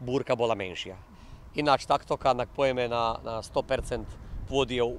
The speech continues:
urobené, ja viac Pazove slnečníky nevidím. Pre asi, dobre ste vravili, pre dva týždne, pre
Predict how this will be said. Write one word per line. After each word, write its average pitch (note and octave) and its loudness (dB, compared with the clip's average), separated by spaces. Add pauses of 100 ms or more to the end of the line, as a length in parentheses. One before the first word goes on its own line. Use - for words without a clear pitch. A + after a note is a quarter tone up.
(140)
urobené, C#3 0
ja B2 4
viac A#2 -2
Pazove A#2+ -2
slnečníky A2 -6
nevidím. D3 0 (540)
Pre C3 6
asi, A#2+ 2 (160)
dobre A2+ -2
ste G#2+ -6
vravili, G#2 -4
pre G#2+ -8
dva G#2 -2
týždne, F#2+ -10
pre A#2+ -4